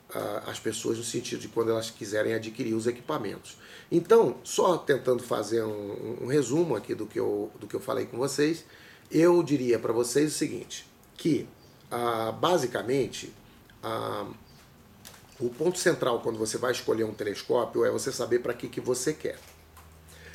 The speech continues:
E você tem que ver quanto dinheiro você tem,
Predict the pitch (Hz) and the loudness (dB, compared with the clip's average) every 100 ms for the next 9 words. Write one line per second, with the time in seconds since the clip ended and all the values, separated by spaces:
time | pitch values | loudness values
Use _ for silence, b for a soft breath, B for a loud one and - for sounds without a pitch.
0 | B B B 139 147 156 151 147 139 139 | B B B 4 6 6 6 6 4 2
1 | 131 135 127 117 120 123 117 113 107 107 | 2 0 2 2 2 2 0 0 -6 0
2 | 113 151 170 160 180 - 120 113 | 2 2 2 2 0 2 -2 -2